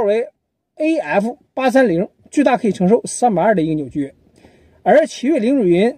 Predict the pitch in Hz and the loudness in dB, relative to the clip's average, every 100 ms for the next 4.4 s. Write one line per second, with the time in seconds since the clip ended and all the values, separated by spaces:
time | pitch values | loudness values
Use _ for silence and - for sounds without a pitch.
0 | - - 190 269 240 - 240 185 285 180 | -10 -6 0 2 2 4 2 2 -2 -2
1 | 196 202 196 185 180 170 170 - _ _ | -2 -2 0 0 0 -2 -4 -8 _ _
2 | _ - 175 190 233 - 262 262 240 - | _ -2 0 0 -2 -2 0 0 0 -2
3 | 151 - _ _ _ _ - 196 285 - | -6 -6 _ _ _ _ -2 2 2 0
4 | 175 233 254 | 0 2 2